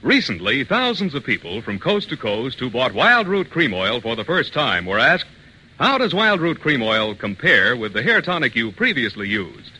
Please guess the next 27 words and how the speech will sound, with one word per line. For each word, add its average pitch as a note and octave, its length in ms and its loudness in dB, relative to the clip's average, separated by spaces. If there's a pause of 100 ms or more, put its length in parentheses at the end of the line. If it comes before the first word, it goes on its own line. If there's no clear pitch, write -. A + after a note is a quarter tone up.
(400)
The G#2 100 -4
results G3 580 0
were G#3 160 -2
amazing. F3 580 2 (540)
Better D3+ 340 4
than G#2 240 0
four B3+ 320 2
out B3 160 2
of G#3+ 80 -2
five F#2+ 420 0
who B2 120 -4
replied E3 580 0
said D#3+ 220 0
they C#3+ 220 2
preferred B2+ 760 0
Wild D#3 340 4
Root D#3+ 220 -4
Cream A#2 240 2
Oil. B1+ 280 -14 (460)
Remember, G2 500 0 (260)
non-alcoholic C#3 800 2
Wild A2+ 260 2
Root G#2 200 -6
Cream G#2 220 -4
Oil F#2+ 260 -4
contains D#3+ 580 -2
lanolin. G#2 440 -2